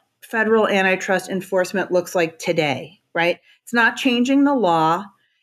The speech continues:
It's not really putting people on notice of what is going to happen in the future. It's basically the F T C and D O J saying, "Hey, we wanna let you know how we look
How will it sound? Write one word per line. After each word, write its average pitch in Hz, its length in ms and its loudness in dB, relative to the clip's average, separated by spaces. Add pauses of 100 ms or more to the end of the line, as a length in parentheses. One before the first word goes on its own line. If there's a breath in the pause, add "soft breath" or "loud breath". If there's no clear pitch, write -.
(140)
It's 202 240 -4
not 208 440 2
really 214 380 4
putting 214 360 0
people 220 300 0
on 190 200 2
notice 185 400 2
of 170 220 -2
what 175 160 2
is 175 140 0
going 175 180 -2
to 175 60 -2
happen 170 320 0
in 185 120 0
the 233 80 2
future. 175 720 -2 (240 soft breath)
It's 220 200 -4
basically 233 720 2
the 196 120 -4
F 196 140 -2
T 233 120 -2
C 220 200 -4
and 202 140 -2
D 196 160 0
O 190 80 0
J 180 280 2
saying, 175 280 -4
"Hey, 196 240 0
we 220 240 2
wanna 254 280 4
let 220 200 -2
you 226 120 0
know 175 440 2 (320)
how 226 400 0
we 214 420 0
look 190 400 0